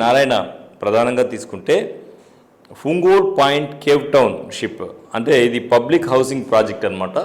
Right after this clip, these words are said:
దాన్ని సందర్శించారు. అక్కడ ఏ విధంగా టౌన్‌షిప్ ఉంది, అక్కడ ఎలాంటి ఫెసిలిటీస్ ఉన్నాయి, ఆ విధంగా డెవలప్ చేయాలంటే ఎలా డెవలప్ చేయాలి, ఈ వివరాలు మొత్తం కూడా మంత్రి నారాయణ అక్కడ అధ్యయనం చేయడం జరిగింది. అమరావతిని ఎలా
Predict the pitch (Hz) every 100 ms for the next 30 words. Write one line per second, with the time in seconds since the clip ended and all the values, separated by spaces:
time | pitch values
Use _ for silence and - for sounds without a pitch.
0 | - - 104 113 110 92 92 104 110 113
1 | 110 98 104 139 - - - - - -
2 | - 147 120 101 - 117 139 139 147 143
3 | 127 120 127 135 120 110 101 117 135 -
4 | - - - 101 110 107 131 147 143 107
5 | 139 131 139 120 113 107 123 - 107 104
6 | 123 143 117 117 143 - 139 127 120 139
7 | 120 110 120 113 117 123 120 110 101 110
8 | 110 - - - 139 185 170 165 156 151
9 | 123 120 135 135 131 131 107 110 107 123
10 | 107 107 113 120 107 92 98 110 95 92
11 | 92 117 120 107 107 98 95 92 98 127
12 | 170 - - - - 101 143 180 180 180
13 | 180 180 135 120 127